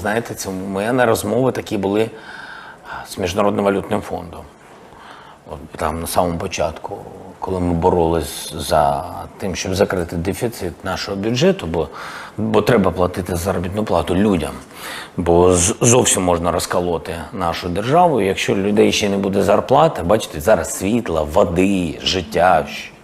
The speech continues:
щ-, викликів багато. І там фінансисти, вони кажуть, с-, на с-, скільки місяців ви думаєте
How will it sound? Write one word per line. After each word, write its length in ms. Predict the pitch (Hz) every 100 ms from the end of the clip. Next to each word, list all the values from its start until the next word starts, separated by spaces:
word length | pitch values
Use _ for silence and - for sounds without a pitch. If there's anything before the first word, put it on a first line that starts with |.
| -
щ-, 60 | - -
викликів 500 | 117 135 107 90 95
багато. 380 | 87 85 73 - - - - - -
І 440 | 117 92 98 143 - - - - -
там 360 | 120 175 220 -
фінансисти, 680 | - 156 127 120 - 190 196
вони 160 | 175 190
кажуть, 460 | 190 185 123 92 - -
с-, 180 | - - - -
на 120 | 127
с-, 240 | - - - - -
скільки 420 | - - 180 175
місяців 340 | 160 175 139
ви 80 | 123
думаєте 420 | 127 139 131 -